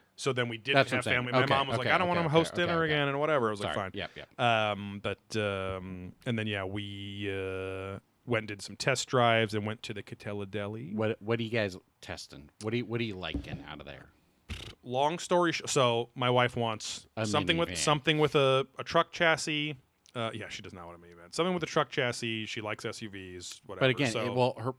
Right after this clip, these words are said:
Speaker 2: I mean, the issue is,
Speaker 1: I know.
Speaker 2: I'm
Speaker 1: Just
Speaker 2: just, no, I'm just saying they don't, they literally don't make anything on a truck chassis because they
Speaker 1: It's
Speaker 2: can't.
Speaker 1: tougher, it's tougher to find them, right? So
Speaker 2: Well, because California and all these places have said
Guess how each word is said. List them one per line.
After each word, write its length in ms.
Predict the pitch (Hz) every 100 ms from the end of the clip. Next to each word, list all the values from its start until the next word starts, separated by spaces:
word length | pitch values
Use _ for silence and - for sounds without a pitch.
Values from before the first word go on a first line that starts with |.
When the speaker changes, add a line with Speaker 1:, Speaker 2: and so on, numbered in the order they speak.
| - 92
Speaker 2:
I 140 | 104
mean, 160 | 107 107
the 180 | 107
issue 300 | 165 - 170
is, 420 | 143 127 117 - 92
Speaker 1:
I 40 |
know. 80 | 85 - _ _ _ - -
Speaker 2:
I'm 100 | 131
Speaker 1:
Just 180 | 143 151
Speaker 2:
just, 100 | -
no, 100 | 156
I'm 120 | 127
just 120 | 120 123
saying 200 | 131 113
they 120 | 113
don't, 240 | 120 117 _
they 140 | 117 110
literally 880 | 104 104 110 120 127 120 117 107 95 _ _ _ _ _ _ _ _ _ -
don't 280 | - 110 107
make 220 | 107 101 104
anything 340 | 98 95 92
on 80 | 85
a 40 | 85
truck 260 | - 101
chassis 340 | - 92 82 90
because 300 | 92 - 92
they 100 | 92
Speaker 1:
It's 140 | 127
Speaker 2:
can't. 280 | - 139 82
Speaker 1:
tougher, 200 | 123 113
it's 160 | 135 127
tougher 320 | 156 131 120
to 100 | 107
find 300 | - 95 85
them, 120 | 82 85
right? 240 | 98 110
So 260 | - 127 117
Speaker 2:
Well, 100 | 135
because 320 | 131 143 123
California 640 | - 120 120 - 123 117 104
and 120 | 95
all 200 | 98 101
these 160 | 98 -
places 300 | 104 92 95
have 100 | -
said 280 | 95 87